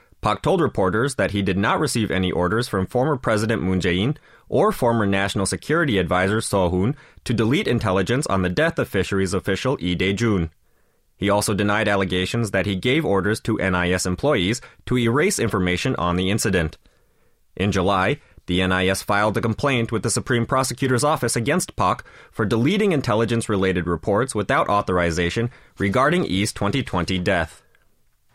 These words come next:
Rival political parties have yet to narrow differences over next year's budget plan,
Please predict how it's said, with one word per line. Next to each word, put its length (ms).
Rival 320
political 400
parties 440
have 180
yet 240
to 80
narrow 260
differences 640
over 180
next 300
year's 180
budget 380
plan, 320